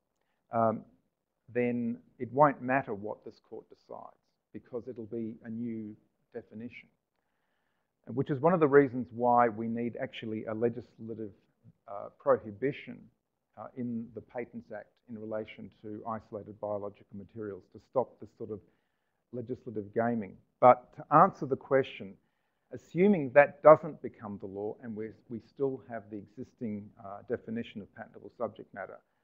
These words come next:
well, I think that, uh, the decision could have a major, uh, impact on neutralising, um, the current breadth of scope in terms of patent, patenting of natural biological materials. Um,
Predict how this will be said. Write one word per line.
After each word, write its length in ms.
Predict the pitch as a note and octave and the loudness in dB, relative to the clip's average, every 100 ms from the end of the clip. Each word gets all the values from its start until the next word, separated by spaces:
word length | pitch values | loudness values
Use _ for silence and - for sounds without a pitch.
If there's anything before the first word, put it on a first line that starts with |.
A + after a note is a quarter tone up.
| _ _ _ _ _ _ - | _ _ _ _ _ _ 6
well, 160 | B2 | 10
I 80 | B2+ | 10
think 320 | C3 D#3 C3 | 8 0 2
that, 220 | A#2+ A#2+ - - | 4 4 2 2
uh, 140 | A2+ | 4
the 120 | G#2+ A2+ | 4 -2
decision 600 | A2 - B2 C3 A#2 A#2+ - | -8 -6 -4 -2 -4 -4 -6
could 220 | E3 E3 | 0 0
have 320 | - F#2+ E2 - _ | 0 -8 -10 -12 _
a 60 | A#2 | -10
major, 560 | G#2+ G#2+ G2+ A#2+ A2+ A2+ _ _ _ | -4 -4 -4 -8 -10 -12 _ _ _
uh, 180 | A#2 A2+ - | -20 -18 -10
impact 540 | A#2+ A#2 A2 - _ _ - | -8 -8 -8 -12 _ _ -12
on 340 | A2+ G#2+ G#2+ A2+ - _ _ _ _ - | -8 -6 -6 -10 -20 _ _ _ _ -6
neutralising, 920 | C3 B2 B2+ G#2 G#2 G#2 A2+ G2+ G2+ _ _ _ A#2 | -6 -4 -6 -4 -4 -4 -8 -18 -20 _ _ _ -20
um, 200 | A#2 A2+ A2 | -20 -20 -20
the 60 | |
current 440 | A2+ - A#2 G#2+ G#2+ _ _ _ _ _ _ - | -20 -8 -6 -6 -10 _ _ _ _ _ _ 2
breadth 320 | B2 - - | 2 2 -8
of 100 | - | -20
scope 480 | - - B2 A2 - | -16 2 4 4 0
in 80 | - | -20
terms 240 | - G#2 F#2+ | -18 -18 -20
of 120 | G2 | -20
patent, 400 | G#2 - _ - _ | -14 -14 _ -20 _
patenting 480 | C3 - A2+ A2+ G#2 | -14 -14 -16 -16 -14
of 80 | G2+ _ _ - | -16 _ _ -16
natural 320 | A#2 - A2+ | -14 -14 -10
biological 680 | G2+ G2+ G2+ G2 - _ G#2+ | 0 0 0 -4 -14 _ -20
materials. 540 | G#2+ _ A#2 A#2+ - _ _ _ _ _ _ _ _ _ | -20 _ -18 -18 -20 _ _ _ _ _ _ _ _ _
Um, 440 | G#2+ G#2 G#2 G#2+ | -12 -8 -8 -10